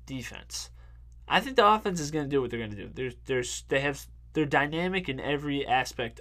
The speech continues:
of offense. They can throw, they can run. Uh, Cam can do what he wants when he needs to.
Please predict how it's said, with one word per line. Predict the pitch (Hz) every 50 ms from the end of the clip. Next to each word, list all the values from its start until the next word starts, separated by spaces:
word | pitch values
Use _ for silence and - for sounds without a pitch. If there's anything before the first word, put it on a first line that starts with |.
| - -
of | 120 117 117 107 110 - - - -
offense. | - 113 110 - - - - - - - - - - - - -
They | - 110
can | 120 117
throw, | - - 160 165 165 165
they | 151 139 113
can | - 113 113
run. | 127 135 139 135 135 135 135 - - - - - - - - - -
Uh, | - 117 120 117 117 113
Cam | - - - 143 143 135
can | 131 135 127
do | 123 127
what | 123 120
he | 113
wants | 107 - - - - - - - - - - - - - - - - - - - - - - - - -
when | 127 139 139
he | 139 127
needs | 120 107 - - -
to. | - -